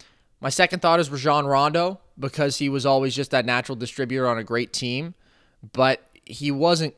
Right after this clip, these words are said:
quite that significant of a player as a rookie, probably only averaged, like, six assists a game. I go Chris Paul, such a natural playmaker. I go Deron Williams. I go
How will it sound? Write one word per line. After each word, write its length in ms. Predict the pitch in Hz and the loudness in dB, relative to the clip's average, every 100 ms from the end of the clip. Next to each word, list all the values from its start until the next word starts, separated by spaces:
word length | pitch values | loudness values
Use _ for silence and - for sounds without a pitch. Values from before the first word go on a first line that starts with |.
| _ | _
quite 920 | - - - 147 143 160 160 147 - - | -20 -14 -8 -6 2 4 4 2 -6 0
that 220 | 143 143 | 0 0
significant 540 | 143 123 127 135 143 | -4 -6 -6 -6 -6
of 100 | 123 | -4
a 80 | 107 | -6
player 360 | - 123 127 139 | -4 -2 0 -2
as 100 | 143 | -4
a 60 | |
rookie, 300 | 143 156 170 | -6 -6 -8
probably 360 | - 127 120 113 | -4 -2 -2 -4
only 180 | 113 107 | -6 -2
averaged, 360 | 107 107 104 | -2 -2 -6
like, 160 | 110 101 | -8 -8
six 220 | 117 - | -10 -10
assists 280 | 104 104 - | -12 -12 -12
a 60 | |
game. 280 | 104 139 143 | -6 -4 -2
I 80 | 117 | -4
go 140 | 110 | -4
Chris 320 | 110 - 117 - | -8 -8 -10 -8
Paul, 540 | - 156 165 185 - _ _ _ _ - | 0 4 4 2 -6 _ _ _ _ -10
such 280 | - 143 139 | -2 -2 0
a 20 | |
natural 340 | 135 131 139 | 0 0 -2
playmaker. 680 | 110 135 131 131 123 135 139 _ _ _ _ - - | -4 -2 0 -2 -4 -8 -8 _ _ _ _ -20 -8
I 120 | 131 | -6
go 180 | 120 117 | -4 -4
Deron 400 | 110 127 120 113 | -2 -2 -2 -2
Williams. 640 | 151 185 190 196 196 - - _ _ _ _ _ _ _ - | 0 2 0 -2 -6 -10 -12 _ _ _ _ _ _ _ -2
I 140 | 117 110 | 0 0
go 800 | 120 127 117 113 113 110 107 | -2 2 2 2 0 -2 -6